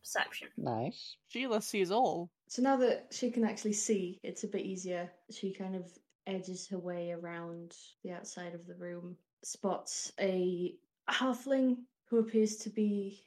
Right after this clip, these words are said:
Speaker 4: sort of sorting through various, um, let's just say bits and pieces.
Speaker 1: Bits and pieces of
Speaker 4: The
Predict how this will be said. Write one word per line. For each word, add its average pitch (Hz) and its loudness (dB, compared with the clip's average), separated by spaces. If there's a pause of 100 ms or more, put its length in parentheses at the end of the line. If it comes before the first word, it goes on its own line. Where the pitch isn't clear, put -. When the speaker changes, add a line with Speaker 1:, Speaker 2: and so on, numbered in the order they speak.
(200)
Speaker 4:
sort - -12
of 196 -12 (500)
sorting 226 0
through 226 -2
various, 208 -2
um, 180 -4 (240)
let's 254 -2
just 226 -2
say 233 6
bits - -2
and 196 -2
pieces. 175 -6 (240)
Speaker 1:
Bits 262 2
and 269 -4
pieces 269 -2
of 269 2
Speaker 4:
The 185 -4